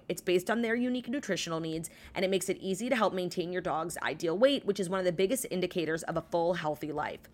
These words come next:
So we all know we wanna take the best care of our Strice brethren. And feeding your dog, like, actual healthy, fresh food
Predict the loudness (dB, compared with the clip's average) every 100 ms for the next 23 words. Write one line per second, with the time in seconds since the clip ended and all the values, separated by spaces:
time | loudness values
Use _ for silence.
0 | -20 -20 -18 -8 0 2 4 4 6 6
1 | 4 2 0 -2 -2 0 2 2 0 2
2 | 4 6 4 0 -2 0 0 0 0 0
3 | 0 -2 -4 -8 -12 -20 -20 -20 -8 0
4 | 0 2 2 2 2 0 2 4 4 4
5 | 4 2 -2 2 2 2 0 0 0 2
6 | 0 0 -6 0 0 0 -2 0 2 0